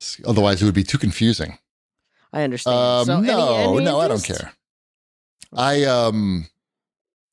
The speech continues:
Speaker 1: I need to do my battle royale in first person.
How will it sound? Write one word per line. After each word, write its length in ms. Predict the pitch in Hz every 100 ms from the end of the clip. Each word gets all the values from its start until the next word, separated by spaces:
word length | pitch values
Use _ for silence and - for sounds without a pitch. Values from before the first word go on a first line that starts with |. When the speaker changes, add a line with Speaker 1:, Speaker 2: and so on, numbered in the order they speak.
| - -
Speaker 1:
I 100 | 156
need 140 | 185
to 60 | 175
do 160 | 160 180
my 160 | 156
battle 280 | 123 127 123
royale 420 | 120 113 110 104
in 120 | 101
first 280 | 95 101 98
person. 360 | - - -